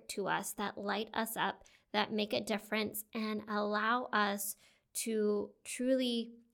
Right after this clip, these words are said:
be present and make the most of this beautiful life that we have, the, the one life that we've been given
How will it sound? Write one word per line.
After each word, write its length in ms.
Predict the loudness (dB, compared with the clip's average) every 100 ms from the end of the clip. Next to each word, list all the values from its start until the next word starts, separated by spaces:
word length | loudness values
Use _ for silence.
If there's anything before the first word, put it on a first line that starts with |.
| _ -6
be 100 | 0
present 460 | 4 4 4 -4 -4
and 220 | -4 0
make 300 | 0 -2 -4 _ _ -6
the 100 | -2
most 460 | 2 4 2 -2 -6
of 180 | -6 -2
this 280 | 0 -2 -4
beautiful 880 | -8 0 2 2 0 0 2 2 -2 -12 _
life 480 | -2 2 4 2 -4 _ _ -8 2
that 200 | 4 4
we 140 | 0
have, 400 | -2 0 2 0 -8 -6
the, 340 | 4 6 6 2 2
the 180 | 4 4
one 480 | 2 4 8 8 8
life 320 | 6 4 2
that 160 | -2 0
we've 280 | -2 -2 -2
been 180 | -2 -2
given 400 | -2 -2 -4